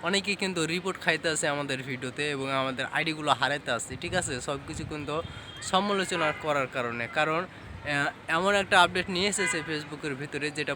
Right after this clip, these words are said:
প্রতিযোগিতার মতো চলে, ঠিক আছে? তো যাই হোক, আহ,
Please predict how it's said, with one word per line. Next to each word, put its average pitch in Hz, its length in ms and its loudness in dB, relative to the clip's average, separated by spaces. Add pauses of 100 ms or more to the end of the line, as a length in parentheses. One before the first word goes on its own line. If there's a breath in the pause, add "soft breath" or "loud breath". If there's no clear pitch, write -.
প্রতিযোগিতার 160 640 -2
মতো 139 340 -2 (100)
চলে, 120 340 2 (180)
ঠিক 160 140 -4
আছে? 151 300 0 (600 loud breath)
তো 147 100 -2
যাই 185 280 8
হোক, 226 140 4 (120)
আহ, 135 500 2